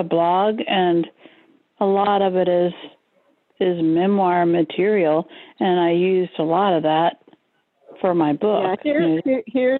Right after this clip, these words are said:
Speaker 2: yeah, in your own book you could. Now, here's my issue. I would like to start a blog, but if, if I publish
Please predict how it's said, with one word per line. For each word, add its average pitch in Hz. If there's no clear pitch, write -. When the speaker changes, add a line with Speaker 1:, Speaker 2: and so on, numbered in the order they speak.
Speaker 2:
yeah, 190
in 185
your 196
own 240
book 170
you 170
could. 160
Now, 165
here's 208
my 190
issue. 170
I 185
would 185
like 165
to 156
start 165
a 151
blog, 156
but 156
if, 175
if 170
I 165
publish 247